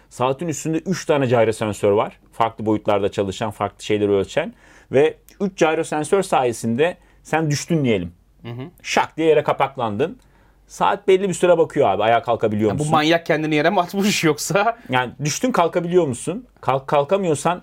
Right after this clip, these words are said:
Speaker 1: acil durum çağrısı yapıyor.
Speaker 2: Ama bu tehlikeli bir şey değil mi? Yanlış çağrılara
Speaker 1: Yanlış çağrı yapmaz çünkü saat koluna titreyerek seni uyarıyor bir kere. "Ben acil durum çağrısı yapmak
Speaker 2: Ha,
Speaker 1: üzereyim."
Speaker 2: yapmak
Speaker 1: diye.
Speaker 2: üzereyim diye. Anladım
Speaker 1: Evet.
Speaker 2: abi.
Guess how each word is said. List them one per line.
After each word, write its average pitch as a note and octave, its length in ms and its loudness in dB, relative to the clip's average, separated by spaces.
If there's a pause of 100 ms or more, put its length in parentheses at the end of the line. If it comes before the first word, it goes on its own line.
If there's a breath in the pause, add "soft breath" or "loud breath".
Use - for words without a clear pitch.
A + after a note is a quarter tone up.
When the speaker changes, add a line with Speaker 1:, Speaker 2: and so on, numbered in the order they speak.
Speaker 1:
acil C#3 300 0
durum D3+ 140 -2
çağrısı C3+ 360 0
yapıyor. F2+ 280 -4 (1700)
Speaker 2:
Ama D3 160 0
bu C#3 80 -6
tehlikeli C3+ 360 -2
bir - 40 -12
şey D#3+ 100 -8
değil A3+ 100 -8
mi? D3+ 60 -2
Yanlış A#2 240 -4
çağrılara B2 480 -2 (440)
Speaker 1:
Yanlış D#3+ 360 0
çağrı E3 220 4
yapmaz F3 360 0
çünkü E3+ 200 -4
saat E3 240 0
koluna E3 240 0
titreyerek E3+ 440 0
seni E3 140 0
uyarıyor D#3+ 400 2
bir B2 80 -6
kere. A2+ 360 2
"Ben B2 120 0
acil C3 280 0
durum C3+ 160 2
çağrısı C3 320 0
yapmak D3+ 220 2
Speaker 2:
Ha, E3 100 2
Speaker 1:
üzereyim." C#3+ 200 4
Speaker 2:
yapmak G#2 180 0
Speaker 1:
diye. G#2+ 140 4
Speaker 2:
üzereyim G2 260 0
diye. G#2 100 -4
Anladım A#2+ 180 4
Speaker 1:
Evet. A#2 180 4
Speaker 2:
abi. G2 180 -10